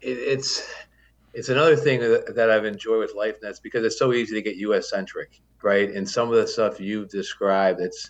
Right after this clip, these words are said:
it's been amazing over these last eighteen years when you hear these stories that you bring up and Bev brings up, that these are, this is really, this is not happening. This didn't happen in, in eighteen hundred. This is happening today. And people are living in some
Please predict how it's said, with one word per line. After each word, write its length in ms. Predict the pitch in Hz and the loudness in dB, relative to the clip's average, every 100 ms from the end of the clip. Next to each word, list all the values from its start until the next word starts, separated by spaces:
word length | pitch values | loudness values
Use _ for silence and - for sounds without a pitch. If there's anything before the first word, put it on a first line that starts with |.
| - | -16
it's 100 | 90 | -2
been 120 | - | 0
amazing 320 | 120 120 113 113 | 2 2 2 0
over 120 | 104 | 0
these 140 | 98 | 0
last 280 | 107 107 107 | 4 2 2
eighteen 340 | 107 98 107 | -4 -4 -8
years 280 | 101 104 95 | -4 -2 -4
when 120 | 95 | -8
you 120 | 92 90 | -10 -10
hear 320 | 98 110 104 | -2 0 2
these 220 | 101 98 | -2 -6
stories 360 | - 104 104 95 | -4 0 0 0
that 140 | 90 | -4
you 120 | 95 | -6
bring 220 | 101 98 | -6 -4
up 200 | 98 95 | -2 -4
and 120 | 85 80 | -6 -2
Bev 220 | 95 - | -2 -2
brings 260 | 98 90 | -8 -4
up, 140 | 95 92 | -4 -2
that 160 | 92 | -4
these 200 | 110 113 | -4 0
are, 160 | 117 107 | 0 0
this 180 | 127 127 | -2 -6
is 80 | 120 | -8
really, 260 | 110 113 110 | 2 4 4
this 200 | 123 139 | -4 -10
is 120 | 131 | -4
not 320 | 120 113 113 | 0 0 -2
happening. 480 | - 113 110 104 98 | -2 -2 -2 -6 -8
This 180 | 120 - | -8 -6
didn't 160 | 123 | -4
happen 440 | 113 117 110 98 - - | -2 0 0 -4 -6 -12
in, 140 | 101 101 107 101 | -10 -6 -8 -6
in 100 | 107 | -2
eighteen 360 | 113 110 101 95 | -2 -2 -6 -6
hundred. 340 | 98 98 85 | -2 -2 -2
This 160 | 104 - | -8 -8
is 80 | 101 | -2
happening 400 | 101 98 90 80 | -2 -2 -8 -18
today. 440 | - - 76 - _ 101 | -12 -8 -8 -10 _ -10
And 180 | 101 101 | -10 -4
people 260 | 120 113 | -2 2
are 120 | 104 | 2
living 260 | 101 101 104 | 4 0 0
in 60 | 98 | -4
some 220 | - 92 | -6 -8